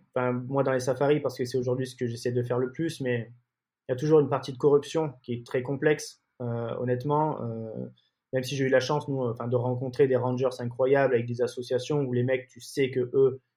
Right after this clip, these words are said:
ils sont pas du tout corrompus et tout, mais tu sais que ça arrive, il y a des rangers qui t'expliquent comment ça, ça fonctionne. Euh, et puis, il y a une autre chose aussi, c'est, c'est la chasse, en fait, euh, aux trophées. Donc, euh, les gens qui vont venir dans les safaris pour aller flinguer un lion et lui couper la tête et la mettre dans son salon,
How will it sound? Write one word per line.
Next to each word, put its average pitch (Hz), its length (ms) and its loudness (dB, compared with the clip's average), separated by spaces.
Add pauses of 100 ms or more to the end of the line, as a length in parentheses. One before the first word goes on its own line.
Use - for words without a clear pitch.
ils 120 60 -12
sont 117 120 -14
pas 123 140 -2
du 120 120 -4
tout 135 140 -6
corrompus 123 640 -2
et 117 60 0
tout, 156 180 -2
mais 127 220 -2 (400)
tu - 80 -10
sais 160 160 4
que 175 60 -4
ça 156 160 6
arrive, 151 340 4
il 135 100 2
y 127 60 0
a 117 40 4
des 127 100 4
rangers 139 240 0 (120)
qui 135 80 -12
t'expliquent 139 520 -6
comment 139 260 0
ça, 135 160 -6
ça 123 160 -4
fonctionne. 151 580 4 (460)
Euh, 120 320 0
et 117 60 2
puis, 143 160 -8
il - 20 0
y 135 40 6
a 131 40 6
une 131 140 0
autre 135 100 -2
chose 147 240 4
aussi, 135 220 -4
c'est, 120 340 0
c'est 120 140 -6
la 120 120 0
chasse, 147 300 -2
en 127 100 -8
fait, 131 280 -2
euh, - 20 0
aux 120 280 -2
trophées. 147 380 0
Donc, 123 240 -4
euh, 120 80 -2
les 123 140 -2
gens 139 160 -2
qui - 140 -12
vont 127 160 -4
venir 127 340 -2 (380)
dans 123 60 -6
les 123 80 0
safaris 131 520 2
pour 123 200 -4
aller 123 120 -2
flinguer 127 320 -4
un 127 160 0
lion 147 400 -2
et 117 560 -2
lui 113 100 -10
couper - 260 -2
la 127 100 2
tête 143 240 4
et 127 40 -2
la 123 120 0
mettre 123 160 -2
dans 123 80 -6
son 120 140 -10
salon, 135 340 0